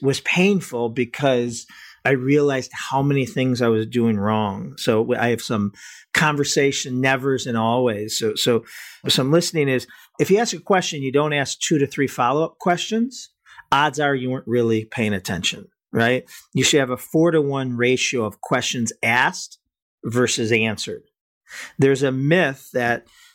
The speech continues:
being a good listener is, is like being a sponge. And they say that's the farthest thing from the truth. You know, so being a sponge is you're just talking away, and I'm once in a while just saying, "Uh-huh, uh-huh."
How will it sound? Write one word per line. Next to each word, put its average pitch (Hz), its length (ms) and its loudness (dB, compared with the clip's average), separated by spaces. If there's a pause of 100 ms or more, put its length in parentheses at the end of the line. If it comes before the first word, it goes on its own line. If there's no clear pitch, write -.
(100)
being 160 180 4
a 151 60 2
good 143 180 2
listener 135 480 -2
is, 110 140 -2
is 117 200 -6
like 110 200 0
being 123 240 2
a 107 40 -2
sponge. 104 680 -2
And 107 180 -2
they 110 80 2
say 117 220 0
that's 110 260 -2
the 107 120 -12
farthest 117 640 -2
thing 117 200 0
from 110 200 -2
the 98 100 0
truth. 135 400 2 (640)
You 117 60 2
know, 113 140 2
so 117 160 -2
being 127 240 2
a 117 40 0
sponge 123 460 -2
is 107 140 -4
you're 127 100 2
just 123 300 -4
talking 117 600 0
away, 117 440 2
and 107 120 -2
I'm 110 360 -2
once 120 400 0
in 123 60 -2
a 117 40 2
while 113 240 2
just 110 180 -4
saying, 110 220 0
"Uh-huh, 110 500 -2
uh-huh." 113 420 -2